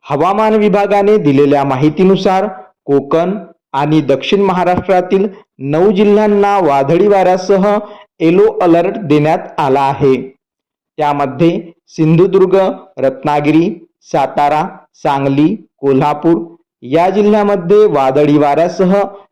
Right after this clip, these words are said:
येलो अलर्ट देण्यात आला आहे. तर दुसरीकडे सोलापूर, धाराशिव, लातूर, रायगड, पुणे या जिल्ह्यांमध्ये जोरदार पावसाची शक्यता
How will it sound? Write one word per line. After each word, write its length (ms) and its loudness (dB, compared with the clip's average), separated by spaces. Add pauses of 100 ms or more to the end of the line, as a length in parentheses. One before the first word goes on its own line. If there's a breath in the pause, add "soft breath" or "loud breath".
(160)
येलो 340 2
अलर्ट 420 0
देण्यात 600 -2
आला 200 0
आहे. 380 0 (600)
तर 100 -4
दुसरीकडे 1000 -2
सोलापूर, 680 0 (340)
धाराशिव, 600 -2 (340)
लातूर, 540 -2 (460)
रायगड, 480 0 (480)
पुणे 500 -2 (260)
या 240 0
जिल्ह्यांमध्ये 840 0
जोरदार 520 0
पावसाची 640 -2
शक्यता 640 0